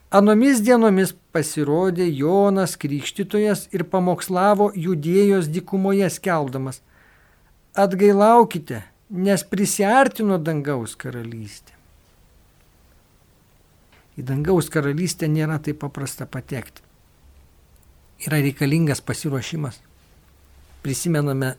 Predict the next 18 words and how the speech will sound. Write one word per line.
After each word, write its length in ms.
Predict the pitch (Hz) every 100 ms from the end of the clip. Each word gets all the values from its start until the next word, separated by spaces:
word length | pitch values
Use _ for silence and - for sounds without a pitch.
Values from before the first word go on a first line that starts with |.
| -
Evangeliją 760 | 139 135 123 139 156 147 143 - _ _ _ -
apie 220 | - 151
protingas 720 | 151 151 151 214 202 175 - - _ _ _ - _ _ _
ir 140 | - 170
paikas 520 | - 175 165 202 -
mergaitės. 680 | 180 160 151 156 156 127 - _ _ _ _ _ _ _ _ _
Vienos 480 | 147 151 139 131 - - _ _ - _ _ -
žibintams 640 | 131 139 165 151 131 -
pasėmė 480 | - 147 254 233 214 208
alyvos 500 | 196 202 190 180 - -
ir 120 | -
pateko 580 | 110 - 135 151 226 214 - _ _
į 100 | 160
dangaus 400 | 147 147 151 147
karalystę, 640 | - 165 175 208 165 - 120
tai 160 | -
vadinamas 560 | 127 127 147 139 139 127
vestuves. 600 | 143 139 - 185 156 -